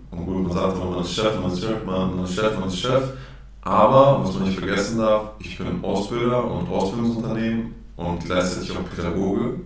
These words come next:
Das heißt, du musst natürlich jetzt abgesehen oder unabhängig vom Geschäftlichen auch dafür sorgen,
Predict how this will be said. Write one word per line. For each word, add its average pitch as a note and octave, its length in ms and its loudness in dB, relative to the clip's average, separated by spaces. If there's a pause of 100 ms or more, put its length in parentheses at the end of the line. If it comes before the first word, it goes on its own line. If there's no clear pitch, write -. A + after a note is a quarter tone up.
(180)
Das - 220 -10
heißt, F2+ 400 -2 (380)
du F#2 80 -6
musst F#2+ 200 0
natürlich G2 320 0
jetzt - 180 -6 (140)
abgesehen G2 640 0
oder F2 160 -2
unabhängig G2+ 480 0
vom F2+ 160 -2
Geschäftlichen G#2+ 680 -4
auch F2+ 280 -2 (120)
dafür E2 300 -6
sorgen, F2+ 360 -2